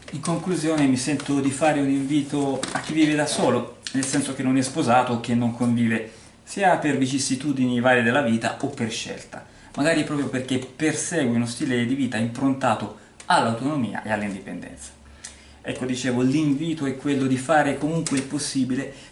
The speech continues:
per non rendere estrema tale condizione, cioè avere ben presente la differenza che c'è tra autonomia e indipendenza e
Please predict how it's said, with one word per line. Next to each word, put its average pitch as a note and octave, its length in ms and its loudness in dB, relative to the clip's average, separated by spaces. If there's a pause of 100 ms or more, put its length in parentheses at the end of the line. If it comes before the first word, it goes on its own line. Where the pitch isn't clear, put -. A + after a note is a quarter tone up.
per F3 180 2
non F3+ 180 2
rendere A2+ 600 0
estrema A#2 640 -2
tale G2+ 260 -4
condizione, F#2+ 760 -10 (300)
cioè E3 220 0
avere D3 320 2
ben D#3+ 420 -4
presente C3+ 800 -2
la A#2 80 -2
differenza C3+ 640 -4
che C3 100 -2
c'è B2+ 320 -4
tra C3+ 200 2
autonomia C3 580 2
e D3 60 2
indipendenza C3 880 0
e B2 540 0